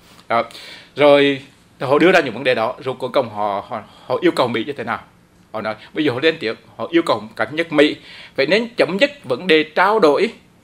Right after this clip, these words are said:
là quân sự với Đài Loan. Đó là yếu tố thứ nhất. Họ, họ kêu gọi Mỹ chấm dứt như vậy. Yếu tố thứ hai, họ kêu gọi Mỹ phải công nhận chính sách một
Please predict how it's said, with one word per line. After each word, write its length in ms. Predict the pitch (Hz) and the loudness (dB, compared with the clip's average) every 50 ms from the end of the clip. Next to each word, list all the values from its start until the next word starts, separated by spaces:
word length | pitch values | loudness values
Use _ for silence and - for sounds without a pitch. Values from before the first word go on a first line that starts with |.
| _ _ - | _ _ -4
là 80 | 123 123 - - | -4 -4 0 0
quân 180 | 185 190 185 | 0 0 0
sự 140 | - - 127 | -4 -8 -8
với 120 | 107 110 | -6 -4
Đài 120 | 110 117 135 | -2 2 4
Loan. 160 | 147 143 - - - - _ _ _ - | 4 2 2 0 -6 -20 _ _ _ -14
Đó 80 | 104 | -12
là 80 | 107 - | -10 -10
yếu 100 | - 104 | -8 -8
tố 120 | - 107 | -8 -8
thứ 120 | 107 - 110 | -8 -8 -8
nhất. 160 | 131 147 - - - - - - _ _ _ | -8 -8 -8 -10 -20 -20 -20 -20 _ _ _
Họ, 240 | - 98 98 98 92 | -10 -10 -8 -8 -8
họ 80 | 110 107 | -10 -10
kêu 200 | - 135 127 127 | -8 -8 -8 -6
gọi 360 | 110 107 98 92 90 95 - - - | -4 -6 -4 -6 -6 -8 -12 -12 -8
Mỹ 160 | 127 135 - - | -8 -8 -8 -8
chấm 120 | - 110 117 | -12 -12 -12
dứt 120 | - - | -12 -10
như 60 | - | -6
vậy. 160 | 120 107 104 - | -4 -6 -6 -4
Yếu 140 | - 143 151 | -2 -2 0
tố 140 | 156 156 143 | 2 0 0
thứ 120 | 139 143 | 0 -2
hai, 220 | 143 156 170 175 160 - - - - - - | 0 2 2 2 2 0 -4 -16 -18 -10 -4
họ 100 | - 135 | -2 -2
kêu 420 | - - - 196 214 226 240 233 190 147 139 | -2 2 4 6 8 8 6 6 2 4 4
gọi 200 | 139 135 131 131 | 6 6 4 4
Mỹ 360 | 143 151 156 160 185 196 - - - - - - _ _ - | 4 4 4 4 2 0 -6 -12 -20 -20 -20 -20 _ _ 0
phải 300 | - 156 156 135 - - - | 2 4 4 4 2 -2 2
công 300 | - 233 277 302 285 220 | 4 4 4 4 2 0
nhận 220 | 160 151 147 139 131 - _ _ _ _ _ _ _ _ _ _ _ _ _ _ | 0 0 0 -2 -4 -8 _ _ _ _ _ _ _ _ _ _ _ _ _ _
chính 200 | - 139 139 170 185 | -6 -6 -4 -4 -4
sách 260 | - 240 226 - 147 | -2 -2 -4 -4 -6
một 180 | 156 - - | -10 -10 -10